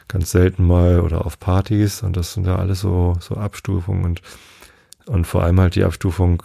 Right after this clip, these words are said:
ähm, bin ich mit mir selbst im Reinen, dass ich rauche,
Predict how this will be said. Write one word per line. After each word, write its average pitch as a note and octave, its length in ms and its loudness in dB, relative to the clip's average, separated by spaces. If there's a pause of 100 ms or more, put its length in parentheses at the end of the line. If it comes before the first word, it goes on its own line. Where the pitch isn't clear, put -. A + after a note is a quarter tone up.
(120)
ähm, E2 520 0 (760)
bin F2+ 120 0
ich E2 200 -4 (120)
mit G2+ 180 -6
mir F#2 120 -2
selbst E2+ 260 0
im F#2 120 0
Reinen, F2+ 400 0
dass A2+ 160 -2
ich G#2 160 -6
rauche, A2+ 440 2